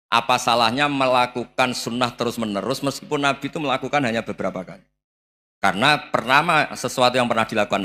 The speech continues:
Nabi pasti akan menjadi sunnah yang terus-menerus. Nabi itu puasa Senin Kemis juga tidak selalu. Salah kalau ada orang bilang,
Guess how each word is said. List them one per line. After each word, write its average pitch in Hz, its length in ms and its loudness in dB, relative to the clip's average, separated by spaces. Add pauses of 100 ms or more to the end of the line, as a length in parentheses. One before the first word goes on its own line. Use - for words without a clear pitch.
Nabi 139 200 -6
pasti 117 240 0
akan 113 240 -2
menjadi 101 240 -4
sunnah 110 320 -4
yang 110 160 -2
terus-menerus. - 1200 -8
Nabi 165 240 0
itu 247 160 -4
puasa 170 240 4
Senin 160 240 0
Kemis 185 240 -2
juga 135 160 2
tidak 117 320 -2
selalu. 120 400 -2
Salah 139 240 6
kalau 123 240 2
ada 110 160 0
orang 113 160 0
bilang, 107 320 -2